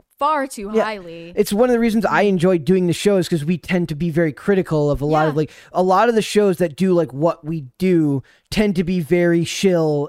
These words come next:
Speaker 2: and they just wanna rub elbows with celebrities. I want to actually have a conversation from someone who isn't from Hollywood, or talk about it with people that aren't from Hollywood, aren't under the spell, uh, of what that world offers people.
Speaker 1: Mm-hmm.
Speaker 2: And I think that there is, uh,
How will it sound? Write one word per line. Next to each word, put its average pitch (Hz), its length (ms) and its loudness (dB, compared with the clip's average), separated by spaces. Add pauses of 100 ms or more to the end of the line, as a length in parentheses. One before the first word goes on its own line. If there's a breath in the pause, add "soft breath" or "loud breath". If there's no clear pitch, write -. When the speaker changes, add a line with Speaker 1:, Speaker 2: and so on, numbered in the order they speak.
Speaker 2:
and 160 260 -2
they 175 100 2
just 180 240 0
wanna 160 580 -2
rub 165 300 0
elbows 160 340 0
with 151 80 -4
celebrities. 165 480 -2 (300 loud breath)
I 170 160 2
want 175 260 -2
to 170 140 0
actually 160 440 -2
have 156 160 0
a 151 40 -6
conversation 156 640 -4
from 151 180 -8
someone 156 320 -4 (220 loud breath)
who 170 120 2
isn't 196 240 2
from 175 160 -4
Hollywood, 151 560 0
or 165 80 -2
talk 170 220 -2
about 165 140 0
it 165 40 0
with 147 100 -12
people 151 200 -6
that 147 120 -4 (300 soft breath)
aren't 190 180 0
from 180 140 -6
Hollywood, 156 480 0
aren't 175 240 -2
under 170 240 0
the 139 120 -8
spell, 165 640 0 (320 soft breath)
uh, 160 320 0
of 156 200 -2
what 175 180 -2
that 156 180 0
world 160 300 0
offers 151 380 -2
people. 240 420 0 (180 loud breath)
Speaker 1:
Mm-hmm. 226 160 -8
Speaker 2:
And 196 120 2
I 202 60 4
think 220 260 -2
that 190 140 -2
there 196 200 2
is, 180 280 0
uh, 156 460 2